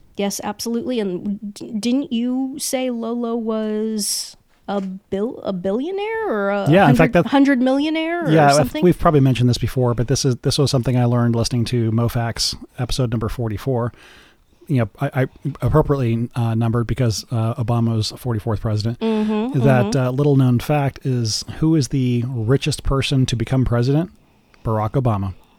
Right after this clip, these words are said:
Speaker 1: Yep.
Speaker 2: Because the, the, uh, inheritance he got from Lolo Soetoro is in the multiple billions.
Speaker 1: Dude. So all of this, all of this fakery and, and kayfabe that's going on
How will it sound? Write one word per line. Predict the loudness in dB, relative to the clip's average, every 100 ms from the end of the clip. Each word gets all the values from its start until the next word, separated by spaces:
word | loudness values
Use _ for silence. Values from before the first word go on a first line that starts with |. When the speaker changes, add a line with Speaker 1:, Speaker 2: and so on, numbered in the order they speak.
| -4
Speaker 1:
Yep. |
Speaker 2:
Because | 0 2 2 0
the, | -2 -2 -4 -4
the, | -2 0
uh, | 0 -2
inheritance | -2 -2 0 0 0 0
he | 0
got | 0 0
from | 2
Lolo | 2 2
Soetoro | 2 0 0 0 0
is | 0
in | 2
the |
multiple | 2 0 -2 -2
billions. | 0 -2 -2 -6 -14 _ _ _ _ _ _ _ _ _ -16 -16 -16 -20
Speaker 1:
Dude. | -14 -12 -10 -12 -16 -20 -20 _
So | -6 -2 -2
all | 2 2 4 0
of | -4
this, | -4 -4 -6 -8 -12 _ _ _
all | 2 2 2
of | -2
this | -4 -4 -8
fakery | -14 -4 -2 -2 -4 -6 -4 -6 -8 -10 -6
and, | -4 -4 -8 -10 -14 _
and | -10 -8 -8 -12 -14 _ _ _ _
kayfabe | -2 -2 -2 -2 -2 0 -2 -4 -8 -20 _ _ _ -6
that's | -6
going | -2 -2 0 0
on | 0 -2 -2 -4